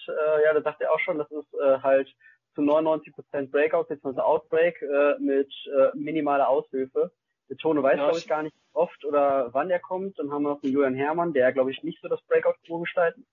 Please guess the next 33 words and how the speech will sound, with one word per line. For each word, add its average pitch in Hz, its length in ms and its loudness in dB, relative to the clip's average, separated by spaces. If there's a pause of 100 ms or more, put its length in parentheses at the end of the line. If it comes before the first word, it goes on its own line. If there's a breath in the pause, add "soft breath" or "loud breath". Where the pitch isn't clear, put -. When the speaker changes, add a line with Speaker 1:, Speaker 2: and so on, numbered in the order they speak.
(120)
Speaker 1:
Urgestein 175 480 -6
ist. 175 180 -8 (640)
Der 147 120 4
ist 147 120 -2
ja 135 120 4
auch 143 60 -2
noch 175 180 -2
von 165 200 0
den, 160 400 -2
äh, 147 160 0
Daltons. 156 440 -2 (880)
Speaker 2:
Genau, 135 260 -10
ich 127 100 -6
Speaker 1:
Also, 147 380 0 (280)
Speaker 2:
hatte, 147 160 -8
letztens 151 600 -12
waren 143 140 -2
irgendwie 139 260 -6
zwei 127 300 -4
oder 123 120 -6
drei 117 220 -8
von 120 180 -10
den, 110 240 -10
von 113 180 -12
den 107 120 -8
Daltons 110 440 -8
gerostet, 120 440 -8
da 120 60 -6
ich 120 240 -10
gehe 120 100 -8
auch 113 80 -12
mal 127 140 -8
drauf. 127 320 -6